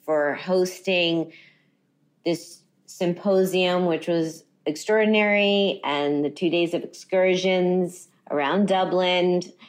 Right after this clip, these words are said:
It was really a treat to be a part of, and I appreciate all of you, and congratulations on everything. I hope to be back in the future and come to Food on the Edge in Galway.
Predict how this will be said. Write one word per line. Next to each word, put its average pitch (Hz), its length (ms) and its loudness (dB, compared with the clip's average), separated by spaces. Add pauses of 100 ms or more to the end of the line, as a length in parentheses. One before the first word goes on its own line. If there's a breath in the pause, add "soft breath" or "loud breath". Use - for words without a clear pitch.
(340 loud breath)
It 139 220 0
was 143 480 0 (320)
really 160 440 2
a 147 60 0
treat 151 300 -2
to - 60 -16
be 151 140 0
a 147 40 0
part 143 320 -2
of, 135 360 0
and 135 140 -4
I 139 60 -2
appreciate 139 680 -2
all 170 180 0
of 175 140 0
you, 180 480 2 (340 loud breath)
and 147 140 -4
congratulations 143 1300 -2 (100)
on 147 680 -2 (160)
everything. 156 840 -2
I 135 140 -4
hope 160 260 -4
to 147 60 -8
be 143 140 -4
back 135 380 -2
in 151 120 -6
the 143 80 -2
future 135 460 -2
and 131 460 -2 (580 loud breath)
come 135 200 -6
to 139 160 -6
Food 143 260 -4
on 143 120 0
the 139 160 -2
Edge 143 280 -2
in 151 220 -2
Galway. 156 840 0